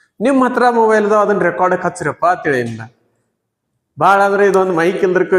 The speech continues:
ಒಂದು ಐದ್ನೂರ ಆರ್ನೂರು ರೂಪಾಯಿ ಹಾಕಿ ಇಲ್ದ್ರಕ, ನಾ ಇನ್ವೆಸ್ಟ್ ಮಾಡಿಲ್ದ್ರಕ, then ನಿಮ್ ಮತ್ ನಿಮ್ ಮೊಬೈಲ್ನ ಸಹಾಯಕ್ಕೆ ಅದಕ್ಕೆ ಯುಟಿಲೈಸ್ ಮಾಡ್ಕೊಂಡಿ ನೀವು ಕೊಡ್ತೀರಿ ನನಗೆ. ಯಾಕ? ಎಲ್ಲಿ ನಾ ಏನ್ ನಿಮ್ ಮೊಬೈಲ್ ಯುಟಿಲೈಸ್ ಮಾಡ್ಕೊಂಡು ಪರ್ಮನೆಂಟ್ ಯೂಸ್ ಮಾಡೋದೇನೇನ? ಇಲ್ಲ.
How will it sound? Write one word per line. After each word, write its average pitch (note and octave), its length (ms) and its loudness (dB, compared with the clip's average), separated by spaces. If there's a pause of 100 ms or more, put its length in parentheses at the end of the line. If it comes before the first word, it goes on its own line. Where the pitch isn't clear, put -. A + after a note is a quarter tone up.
(120)
ಒಂದು D#3+ 280 2
ಐದ್ನೂರ D3 360 0
ಆರ್ನೂರು D#3 300 -2
ರೂಪಾಯಿ D3+ 260 -2
ಹಾಕಿ D3 280 -4
ಇಲ್ದ್ರಕ, C#3+ 360 -8
ನಾ C#3+ 60 -8
ಇನ್ವೆಸ್ಟ್ C#3 380 -8
ಮಾಡಿಲ್ದ್ರಕ, C#3 500 -8 (1300)
then D3 180 0
ನಿಮ್ D#3 180 0
ಮತ್ D#3+ 180 -4
ನಿಮ್ G#3 200 2
ಮೊಬೈಲ್ನ F#3+ 440 2 (800)
ಸಹಾಯಕ್ಕೆ A3+ 680 -2
ಅದಕ್ಕೆ A#3 420 0
ಯುಟಿಲೈಸ್ F#3+ 460 0
ಮಾಡ್ಕೊಂಡಿ C3 680 -4
ನೀವು A3+ 220 0
ಕೊಡ್ತೀರಿ F3 340 -2
ನನಗೆ. A#2 240 -6
ಯಾಕ? C#3 200 -6 (1900)
ಎಲ್ಲಿ A#3 260 0
ನಾ G#3+ 120 0
ಏನ್ A3+ 240 0
ನಿಮ್ G#3+ 180 2
ಮೊಬೈಲ್ G3+ 300 2
ಯುಟಿಲೈಸ್ F#3 340 2
ಮಾಡ್ಕೊಂಡು F3+ 340 -2
ಪರ್ಮನೆಂಟ್ F3+ 460 -2
ಯೂಸ್ E3 160 0
ಮಾಡೋದೇನೇನ? C3+ 520 -4
ಇಲ್ಲ. E3 280 -12